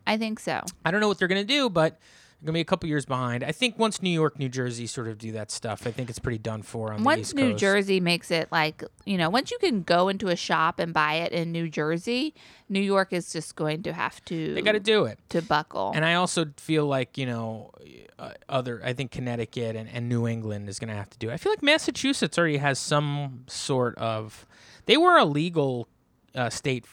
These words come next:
Speaker 2: uh, pretty early in the first ten or so states that, you know, started legalizing this stuff. But I don't think you can recreationally smoke in, in Massachusetts, right?
Speaker 1: I
Speaker 2: Isn't that
Speaker 1: don't
Speaker 2: just
Speaker 1: know. I don't know. I just want
Speaker 2: Yeah.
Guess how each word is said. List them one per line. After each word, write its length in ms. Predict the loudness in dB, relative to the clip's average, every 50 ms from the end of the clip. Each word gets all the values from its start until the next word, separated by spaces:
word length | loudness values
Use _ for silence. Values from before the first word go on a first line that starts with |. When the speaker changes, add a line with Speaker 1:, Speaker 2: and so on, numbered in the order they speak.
| _ _ -6
Speaker 2:
uh, 380 | -2 -2 -2 -2 -2 -6 -8
pretty 280 | -6 -2 2 2 2 2
early 460 | 2 2 2 2 2 0 -2 -6 -8
in 100 | -10 -10
the 60 | -10
first 400 | -10 -8 -6 -6 -6 -6 -8 -10
ten 260 | -6 -4 -4 -4 -2 -4
or 100 | -6 -6
so 280 | -6 -6 -6 -6 -6
states 500 | -6 -8 -8 -8 -8 -8 -10 -12 -12 -12
that, 240 | -10 -10 -10 -10 -12 -14 _ _ _ _ _ _ _ _ _ _ _ _
you 120 | -10 -8 -6
know, 180 | -4 -4 -6
started 460 | -6 -8 -10 -6 -6 -4 -4 -6 -6
legalizing 640 | -4 -4 -2 0 0 0 0 0 -2 -4 -6 -8 -8 -8
this 160 | -10 -10 -10
stuff. 260 | -8 -6 -6 -6 -4 -4
But 100 | -4 -4 -2
I 100 | -2 -2
don't 120 | -2 -2
think 140 | -4 -6 -10 _ _ -10
you 120 | -8 -8
can 160 | -8 -8 -8
recreationally 920 | -4 -6 -6 -6 -8 -10 -6 -2 -2 -2 -2 -2 -4 -4 -6 -6 -6 -8 -10
smoke 380 | -12 -10 -8 -8 -8 -8 -8 -12
in, 180 | -12 -12 -14 -18 -20 -18 -14
in 160 | -12 -12 -12 -12
Massachusetts, 800 | -12 -14 -14 -16 -16 -16 -16 -16 -16 -14 -12 -12 -12 -12 -12 -12
right? 260 | -10 -8 -8 -8 -8 -4 0
Speaker 1:
I 60 | 0
Speaker 2:
Isn't 100 | 2 4
that 80 | 4 4
Speaker 1:
don't 60 | 4
Speaker 2:
just 80 | 4 4
Speaker 1:
know. 360 | 6 6 6 6 4 4 4 4
I 140 | 6 6
don't 140 | 6 6 6
know. 180 | 8 6 6 6
I 200 | 6 2 0 0
just 360 | 0 0 -2 -2 -2 -4 -6
want 600 | -4 0 0 2 4 2 2 0 -2 -6 -10 -10
Speaker 2:
Yeah. 40 | -10